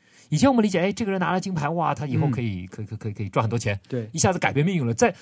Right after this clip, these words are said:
Speaker 1: 在中国人的很多概念里面是这个样子。
Speaker 2: 对。
Speaker 1: 但是你去看，就是昨天的女子这样比赛，
Speaker 2: 嗯。
Speaker 1: 她冠军是个博士后，她的专业是数学方面的。对，她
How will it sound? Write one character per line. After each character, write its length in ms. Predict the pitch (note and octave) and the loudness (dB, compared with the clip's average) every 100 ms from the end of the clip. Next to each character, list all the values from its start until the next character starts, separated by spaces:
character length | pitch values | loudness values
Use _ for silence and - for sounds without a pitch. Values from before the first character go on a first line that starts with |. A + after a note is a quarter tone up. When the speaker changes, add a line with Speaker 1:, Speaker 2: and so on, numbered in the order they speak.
| - | 0
Speaker 1:
在 120 | A#3 | 2
中 180 | F#3+ C#4+ | 2 4
国 80 | C#4 | 4
人 80 | |
的 60 | G3 | 4
很 80 | D3 | 2
多 100 | D3+ | 0
概 140 | F3+ | 0
念 120 | D3+ | 0
里 60 | C3+ | -2
面 100 | F#2+ | -2
是 320 | F#2 - - | -6 -8 -6
这 140 | G3+ A#2+ | -4 -2
个 80 | |
样 180 | G#2+ F2 | -2 -6
子。 140 | F2 - - | -10 -16 -8
Speaker 2:
对。 220 | B2+ F#2+ - - | -8 -8 -16 -16
Speaker 1:
但 140 | - A#3+ | 0 2
是 120 | G#3+ | 2
你 100 | D#3 | 0
去 160 | - F#3+ | -2 -6
看， 420 | - G#3 D#3 A#2 _ _ _ _ _ _ _ _ - | -2 2 2 0 _ _ _ _ _ _ _ _ -2
就 140 | G#3+ | 0
是 100 | F3 | 0
昨 300 | - A#2 A2 | -2 -2 -2
天 180 | A#2+ G3 | 0 -2
的 60 | |
女 180 | C3+ A#2 | 0 0
子 140 | - A#2+ | 0 -4
这 100 | B2+ | -2
样 140 | G#2+ | -2
比 100 | - | -4
赛， 180 | - - _ _ _ _ _ _ _ _ _ | -10 -10 _ _ _ _ _ _ _ _ _
Speaker 2:
嗯。 180 | A2 G2+ | -16 -10
Speaker 1:
她 120 | - G#3+ | -2 2
冠 240 | A3+ F#3+ | 4 2
军 140 | F3+ | 2
是 100 | F#3 | -4
个 60 | D#3 | -4
博 140 | A#2 | -2
士 100 | A#2+ | 0
后， 100 | F3 - | 0 -2
她 100 | F3+ | -4
的 80 | F3+ | -4
专 280 | C3 F#3 G3 | 0 0 2
业 120 | D3 | -2
是 320 | A2+ B2+ A#2 | -2 -4 -6
数 280 | G2+ - C#3+ | -6 -6 -4
学 120 | A#2+ | -2
方 160 | G#2+ B2 | 0 0
面 180 | A2+ | -2
的。 60 | - _ _ _ | -8 _ _ _
对， 160 | - D#3 | 2 2
她 120 | - | 2